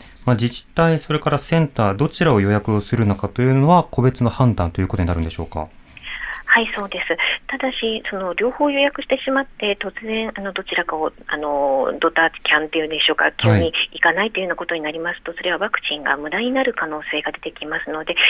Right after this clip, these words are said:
Speaker 2: そういったダブルブッキングは避けてほしいということが呼びかけられていま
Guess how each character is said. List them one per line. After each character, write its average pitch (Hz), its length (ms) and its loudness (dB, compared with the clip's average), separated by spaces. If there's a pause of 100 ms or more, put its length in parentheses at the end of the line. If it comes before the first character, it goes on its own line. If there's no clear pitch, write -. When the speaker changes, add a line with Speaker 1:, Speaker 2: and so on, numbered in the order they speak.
(180)
Speaker 2:
そ 196 80 0
う - 20 2
い - 20 -16
っ - 40 -16
た 196 80 0
ダ 165 120 0
ブ 170 120 -4
ル 196 80 -4
ブ 220 140 -4
ッ - 20 -18 (120)
キ 240 80 -8
ン 240 80 -4
グ 269 60 -2
は 269 100 2 (760)
避 185 40 4
け 165 140 -2
て - 80 -8
ほ - 160 -8
し 180 200 2
い 165 60 -8
と - 100 -8
い - 20 -6
う 151 40 -8
こ - 120 -12
と 277 140 -6
が 220 180 2
呼 117 100 -8
び 143 100 -8
か - 140 -4
け 135 140 -4
ら 139 80 -2
れ - 80 -8
て - 100 -12
い 131 100 -10
ま - 120 -6